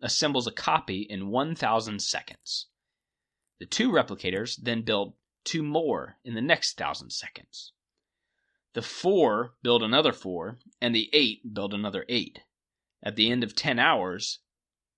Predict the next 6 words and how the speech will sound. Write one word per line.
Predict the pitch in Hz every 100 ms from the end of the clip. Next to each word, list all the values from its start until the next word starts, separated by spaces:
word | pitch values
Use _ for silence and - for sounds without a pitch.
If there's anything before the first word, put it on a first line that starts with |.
| -
there | 123
are | 120
not | 120 120 -
thirty-six | - 185 175 156 - - - 139 117 - - - _
new | 107 107
replicators, | 98 87 90 - 85 101